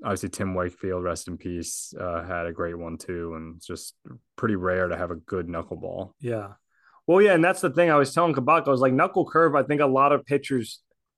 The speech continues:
Speaker 2: it's more of a popular pitch because it's easier to throw. It's not a true knuckleball. But Corey Lewis, we don't know if we've ever seen a knuckleball this fast.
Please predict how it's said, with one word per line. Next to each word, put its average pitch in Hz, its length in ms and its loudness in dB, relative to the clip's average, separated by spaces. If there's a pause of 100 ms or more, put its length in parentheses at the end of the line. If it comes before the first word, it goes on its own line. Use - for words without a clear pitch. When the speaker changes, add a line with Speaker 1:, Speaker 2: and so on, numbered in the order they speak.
(280)
Speaker 2:
it's 143 220 2
more 165 280 8
of 135 100 4
a 131 40 2
popular 135 380 2
pitch 151 320 -2
because 123 240 0
it's 110 180 -10
easier 127 460 4
to 107 100 -2
throw. 131 300 4
It's 110 160 -6
not 123 180 2
a 107 40 -2
true 120 280 -2
knuckleball. 110 640 0 (360)
But 143 240 4
Corey 190 320 4
Lewis, 160 460 4 (1120)
we 190 280 6
don't 285 280 6
know 180 200 8
if 143 80 2
we've 143 200 4
ever 147 260 4
seen 147 220 2
a 135 40 4
knuckleball 127 520 2
this 120 200 0
fast. 120 640 0